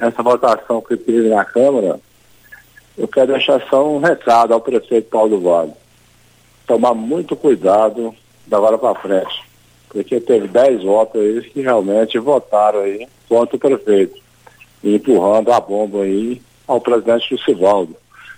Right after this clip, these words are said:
que eu acho que foi o mais prejudicado nesse processo, porque tinha que ter definido essa coisa embaixo desse de vista, não deixado a bomba na mão do presidente.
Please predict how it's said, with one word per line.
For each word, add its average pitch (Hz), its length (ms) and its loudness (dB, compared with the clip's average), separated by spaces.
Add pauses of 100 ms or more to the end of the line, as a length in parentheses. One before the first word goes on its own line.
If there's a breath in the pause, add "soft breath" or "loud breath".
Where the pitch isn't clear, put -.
(140 loud breath)
que - 80 0
eu 107 200 4
acho 117 200 0
que - 60 -20 (100)
foi 120 220 -6
o 104 40 -10
mais 131 340 0
prejudicado 110 720 -4
nesse 107 140 -8
processo, 92 520 0 (580 loud breath)
porque 98 840 2 (520)
tinha 120 180 0
que 117 80 -8
ter 127 80 0
definido 120 560 2
essa 135 200 0
coisa 131 500 2
embaixo 131 600 2
desse 92 280 -6
de 87 100 -4
vista, 80 400 -4
não 107 240 0
deixado 131 640 0
a 120 80 2
bomba 110 400 -2
na 135 140 -2
mão 98 220 0
do 117 100 -6
presidente. 107 760 0